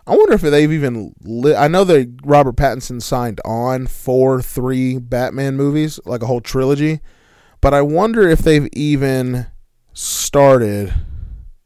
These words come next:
you know, planning the second one. Let's see here. I'm on his I M D B page right now.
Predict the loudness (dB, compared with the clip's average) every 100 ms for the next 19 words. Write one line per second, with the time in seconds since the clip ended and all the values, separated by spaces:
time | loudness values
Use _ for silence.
0 | _ _ _ _ _ _ -4 -2 0 -4
1 | -6 -10 -12 _ _ -4 -2 -2 -2 -4
2 | -6 -8 -4 -6 -6 -10 -10 -10 -10 -12
3 | -10 -12 -14 -4 -2 0 -2 -2 0 0
4 | -2 -4 -6 -2 -2 0 0 -2 -2 -4